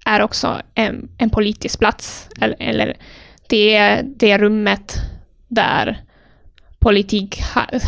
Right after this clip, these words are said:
har liksom en, eh, för mig <laughs> stö-, största liksom, det synliggjorts, liksom, för att det är ens vardag. Det är där alla konflikter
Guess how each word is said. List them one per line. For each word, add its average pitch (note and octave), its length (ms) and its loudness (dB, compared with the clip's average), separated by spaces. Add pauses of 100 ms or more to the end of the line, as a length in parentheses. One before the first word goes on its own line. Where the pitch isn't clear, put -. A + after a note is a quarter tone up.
har G#3+ 160 4
liksom G#3+ 340 0
en, A#3+ 260 -6 (1120)
eh, G#3 280 2
för A3 140 -6
mig A3 380 4 (340)
<laughs> - 420 -18
stö-, G#3+ 640 0
största - 640 2
liksom, - 560 -8 (240)
det G#3+ 140 0
synliggjorts, G#3+ 800 2
liksom, B3 260 -8
för - 140 0
att A3 140 2
det A3+ 60 4
är A3 200 4
ens - 240 -4
vardag. - 380 2 (180)
Det G#3 320 4
är - 160 0 (600)
där F3 420 2 (640)
alla G3+ 540 4
konflikter G#3 840 0